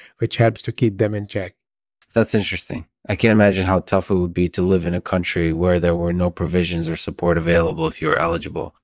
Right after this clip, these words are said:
Speaker 1: That's definitely true. It would be difficult to survive without any assistance from the government or society in general.
Speaker 2: That makes sense. Thank you for your time today, Mister Malik. I really appreciate your insights on New Zealand and its controllers and obstructions.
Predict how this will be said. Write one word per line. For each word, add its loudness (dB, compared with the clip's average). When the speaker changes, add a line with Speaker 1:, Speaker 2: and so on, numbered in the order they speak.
Speaker 1:
That's 0
definitely -2
true. -10
It 0
would 2
be 2
difficult 2
to 4
survive 0
without 0
any 4
assistance -4
from -6
the -6
government -4
or -6
society -8
in -10
general. -10
Speaker 2:
That 0
makes -4
sense. -8
Thank 0
you -2
for -2
your 6
time 0
today, 0
Mister -10
Malik. -6
I 0
really 6
appreciate 2
your 4
insights 2
on 2
New 0
Zealand 0
and -4
its -8
controllers 0
and -8
obstructions. -8